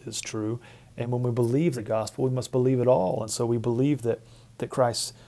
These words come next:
work on the cross was sufficient and that our salvation comes through that work. And also,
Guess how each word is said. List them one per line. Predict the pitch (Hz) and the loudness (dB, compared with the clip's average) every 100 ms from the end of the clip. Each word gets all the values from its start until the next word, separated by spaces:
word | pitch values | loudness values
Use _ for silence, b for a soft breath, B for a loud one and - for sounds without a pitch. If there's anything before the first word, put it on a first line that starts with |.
| B - | B 0
work | 135 139 | 2 2
on | 127 | -2
the | 113 | -4
cross | - 135 117 | 0 0 0
was | 120 113 | -6 -6
sufficient | 117 - - - 127 - - B B B B B B - | -6 -4 -2 -2 -4 -8 -14 B B B B B B -10
and | 120 117 | -6 -2
that | 117 | 0
our | 113 | 0
salvation | - 131 123 135 - 123 | 0 0 2 0 0 -6
comes | 110 127 120 - | -6 -4 -4 -4
through | 131 170 147 | 2 4 4
that | 113 - | 0 0
work. | 113 127 - - - - - - | -2 -2 -4 -20 -20 -20 -20 -8
And | 135 | -4
also, | 127 147 139 - 107 123 | 0 2 2 -2 -2 -4